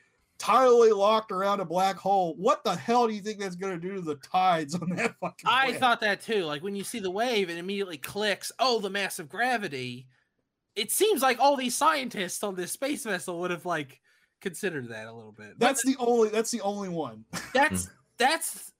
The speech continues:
Speaker 2: though, I'll give it to them in this regard. All they knew is they were getting a signal that said it could sustain life and or it had life. They didn't know that it was, like, a water world.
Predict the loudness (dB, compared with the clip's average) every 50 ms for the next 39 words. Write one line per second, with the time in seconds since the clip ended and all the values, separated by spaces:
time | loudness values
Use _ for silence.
0 | _ _ _ -6 -2 0 2 4 4 2 2 0 0 -2 -2 -2 -2 -4 -6 -6
1 | -6 -8 -10 -10 -8 -8 -8 -8 -8 -10 -12 -12 -8 -6 -6 -6 -6 -8 -10 -8
2 | -2 -2 0 0 0 -2 -6 _ -6 -2 0 0 0 0 0 0 0 0 -2 -4
3 | -6 -4 -4 -2 -2 -2 -2 -2 -4 -8 -8 -6 -4 -4 -4 -4 -4 -4 -6 -6
4 | -6 -8 -8 -8 -6 -6 -6 -6 -6 -6 -8 -8 -8 -8 -8 -8 -8 -8 -8 -6
5 | -4 -4 -4 -4 -4 -8 -10 -12 -12 -10 -10 -12 -10 -12 -10 -6 -6 -4 -4 -4
6 | -4 -2 -2 -2 -2 -4 -6 -6 -6 -6 -4 -4 -4 -2 -2 -2 -2 -4 -4 -4
7 | -2 -2 -2 -2 -2 0 0 0 0 -2 -6 _ _ _ _ _ _ _ _ -2
8 | 0 0 0 -2 -2 0 0 2 2 4 4 4 4 2 2 0 0 0 0 -2
9 | -2 -2 -2 -4 -4 -6 -8 -8 -6 -4 -4 -6 -6 -8 -14 -18 -20 -20 -20 -20
10 | _ -20